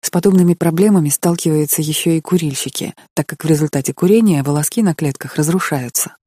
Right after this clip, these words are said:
У мужчин с синдромом Картагенера, помимо прочего, нарушена и репродуктивная функция. Хвостики сперматозоидов, с помощью которых они передвигаются, плохо функционируют.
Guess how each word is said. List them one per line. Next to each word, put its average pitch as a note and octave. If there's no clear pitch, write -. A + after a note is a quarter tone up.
У G#3+
мужчин D4+
с -
синдромом F#3
Картагенера, F3+
помимо D#3+
прочего, F3
нарушена G#3+
и G3+
репродуктивная F#3+
функция. -
Хвостики D#3+
сперматозоидов, D#3+
с -
помощью D3
которых C3+
они C3+
передвигаются, D#3+
плохо A3+
функционируют. E3